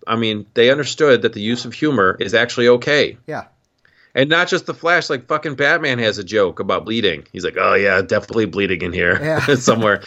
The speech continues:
Speaker 2: <laughs>
Speaker 1: Like, it's okay. It's okay to have some jokes, guys.
Speaker 2: Yeah.
Speaker 1: So, and, you know, Aqu-, Aquaman cracked a couple,
Speaker 2: Yeah.
Speaker 1: couple jokes and stuff.
Speaker 2: I,
Speaker 1: Like,
Speaker 2: I
Speaker 1: it's
Speaker 2: like,
Speaker 1: okay.
Speaker 2: um,
Speaker 1: Do this.
Speaker 2: I like when, like, A-, Aquaman's sitting there and he's like, "You know what, Batman,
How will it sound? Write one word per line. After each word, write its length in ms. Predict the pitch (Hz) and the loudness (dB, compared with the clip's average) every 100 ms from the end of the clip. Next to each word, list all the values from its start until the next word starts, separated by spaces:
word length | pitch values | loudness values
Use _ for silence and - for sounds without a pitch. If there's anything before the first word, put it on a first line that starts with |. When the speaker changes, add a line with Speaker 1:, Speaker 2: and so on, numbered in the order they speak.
| 202 | -12
Speaker 2:
<laughs> 160 | - - | -6 -4
Speaker 1:
Like, 180 | 175 - - | -4 -4 -2
it's 140 | 180 | 4
okay. 400 | 214 196 220 202 | 4 4 2 4
It's 120 | 147 | 2
okay 220 | 170 190 185 | 0 0 2
to 80 | |
have 140 | 180 170 | 2 0
some 120 | 180 | -4
jokes, 300 | 156 175 180 | 0 0 0
guys. 440 | 107 113 131 117 | -2 0 0 -4
Speaker 2:
Yeah. 40 | - _ | -12 _
Speaker 1:
So, 420 | - 131 131 127 | -4 2 4 4
and, 60 | 127 | 2
you 60 | 131 | -2
know, 60 | 120 | 2
Aqu-, 320 | 120 135 143 110 | 2 2 -2 0
Aquaman 500 | 139 151 120 104 95 | -2 -2 -2 -4 -4
cracked 260 | - 98 - | -2 -2 -2
a 60 | |
couple, 560 | 92 - - 92 87 - _ 143 | -12 -8 -4 -2 -2 -8 _ -20
Speaker 2:
Yeah. 240 | 123 107 104 _ | -20 -20 -20 _
Speaker 1:
couple 340 | - 107 87 98 | -4 -2 -2 -4
jokes 320 | 98 90 - | 0 -2 -2
and 100 | 87 | -8
stuff. 200 | 90 123 | -4 0
Speaker 2:
I, 100 | 135 | 0
Speaker 1:
Like, 40 | - - | 0 2
Speaker 2:
I 60 | |
Speaker 1:
it's 100 | 170 | 2
Speaker 2:
like, 200 | 147 151 | 2 2
Speaker 1:
okay. 200 | 160 165 127 | 4 4 2
Speaker 2:
um, 480 | 120 110 107 101 | -4 -6 -8 -10
Speaker 1:
Do 120 | 98 123 | -6 0
this. 320 | 90 - - _ - | 0 -2 -14 _ -8
Speaker 2:
I 40 | 160 | -2
like 260 | 170 160 | -2 -2
when, 160 | 156 135 | -4 -4
like, 180 | 123 104 | -6 -6
A-, 160 | 104 | -8
Aquaman's 580 | - 135 160 143 135 131 | -6 -6 -6 -4 -4 -6
sitting 180 | 151 139 | -8 -6
there 140 | 131 131 | -4 -4
and 80 | 127 | -6
he's 180 | 110 | -6
like, 220 | 113 95 143 | -8 -8 -6
"You 60 | |
know 80 | 147 | -2
what, 240 | 151 143 | 0 0
Batman, 420 | - 135 139 127 | -2 -2 -2 -6